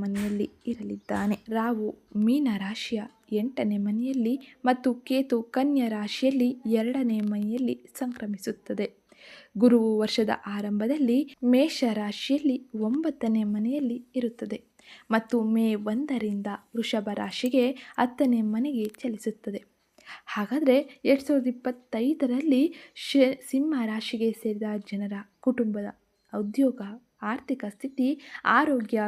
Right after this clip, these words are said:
ವಿದ್ಯಾ, ವ್ಯಾಪಾರ ಮತ್ತು ಪರಿಹಾರಗಳನ್ನು ಕುರಿತು ಇಲ್ಲಿ ನಾನು ಸಂಪೂರ್ಣವಾಗಿ ಮಾಹಿತಿನ ತಿಳಿಸ್ಕೊಡ್ತೀನಿ. ಅದಕ್ಕೋಸ್ಕರ ಇಲ್ಲಿಂದ ಕೊನೆವರೆಗೂ ವಿಡಿಯೋನ ಸ್ಕಿಪ್ ಮಾಡಲೇ ನೋಡಿ. ಹಾಗೆ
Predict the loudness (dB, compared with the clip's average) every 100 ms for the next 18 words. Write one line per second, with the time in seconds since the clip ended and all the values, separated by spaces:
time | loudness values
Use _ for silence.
0 | 0 -2 -2 0 0 2 0 -2 0 2
1 | 4 4 2 2 2 0 -6 _ 4 6
2 | 6 2 0 0 0 0 0 -2 0 0
3 | 0 -4 -4 0 2 2 0 -2 -4 -6
4 | -6 -6 -2 0 0 -2 -6 -6 -6 -4
5 | -2 -2 -2 -4 -6 -4 -6 -6 -14 -8
6 | -8 -8 0 4 4 4 -2 -2 -4 -4
7 | -8 _ -6 -2 0 0 -2 -6 -2 -2
8 | -2 -4 -2 -2 -2 -10 -2 4 4 4
9 | -2 -4 -6 -8 -6 -8 -8 -8 -8 -8
10 | -8 -14 _ -20 -10 -6 -4 -2